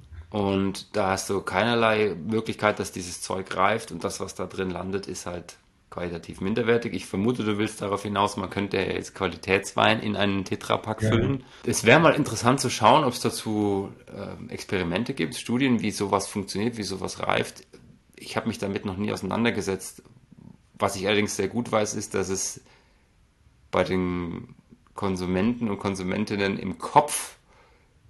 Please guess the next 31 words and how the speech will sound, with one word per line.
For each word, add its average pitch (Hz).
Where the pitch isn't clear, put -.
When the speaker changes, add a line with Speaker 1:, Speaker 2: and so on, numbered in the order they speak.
Speaker 1:
eine 95
sehr, 104
sehr 95
starke 92
Rolle 90
spielt, 110
wie 107
der 98
Wein 92
verpackt -
ist. -
Und 98
da 95
reden 107
wir 104
schon 101
bei 92
großen, 92
schon 101
großen 104
Unterschieden 98
bei 92
Kork -
und 95
Schraubverschluss 127
oder 95
bei 87
der 85
Art 98
des 95
Etiketts. -